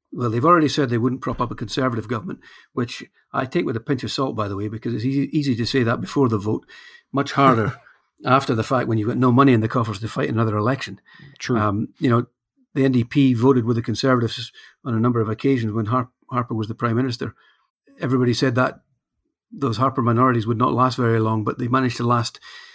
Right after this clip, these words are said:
Speaker 1: a considerable period of time, partly because of N D P support, partly because there were Bloc M Ps who wanted to get their pensions,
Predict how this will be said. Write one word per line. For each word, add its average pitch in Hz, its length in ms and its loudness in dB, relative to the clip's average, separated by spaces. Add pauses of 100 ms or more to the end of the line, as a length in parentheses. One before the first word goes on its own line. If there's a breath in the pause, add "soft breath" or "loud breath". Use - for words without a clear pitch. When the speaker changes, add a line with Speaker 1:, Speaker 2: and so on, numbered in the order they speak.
(240 loud breath)
Speaker 1:
a 120 60 -10
considerable 131 540 0
period 123 260 4
of 110 80 -2
time, 123 260 2
partly 175 300 4
because 113 500 -2 (920)
of 117 100 -2
N 127 120 2
D 120 100 0
P 147 200 4
support, 190 380 0
partly 151 240 4
because 123 240 0
there 117 80 0
were 117 100 0
Bloc 127 280 -2
M 117 160 0
Ps 139 200 0
who 120 80 2
wanted 127 220 0
to 120 80 0
get 127 100 -2
their 113 100 -8
pensions, 143 540 -4